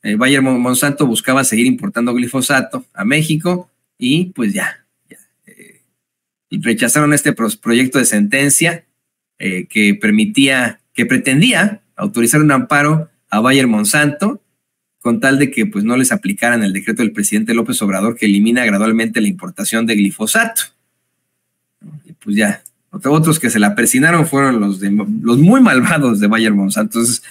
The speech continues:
de las empresas que son catalogadas como de las más malvadas en la faz de la tierra.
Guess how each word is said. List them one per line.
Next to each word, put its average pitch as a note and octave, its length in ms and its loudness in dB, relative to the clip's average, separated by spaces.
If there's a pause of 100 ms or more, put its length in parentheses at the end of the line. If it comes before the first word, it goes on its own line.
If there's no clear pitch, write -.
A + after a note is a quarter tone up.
(180)
de C3 140 4
las C3+ 260 2
empresas D#3+ 400 2
que C#3+ 120 -2
son D#3 360 2 (220)
catalogadas C3 600 0
como A2+ 200 0
de G2+ 140 2
las G#2 160 2
más D3 180 2
malvadas A#2 760 -2
en D#2 240 -14
la F2+ 160 -12
faz A2+ 220 -4
de G2+ 80 -2
la F#2 180 -6
tierra. - 420 -10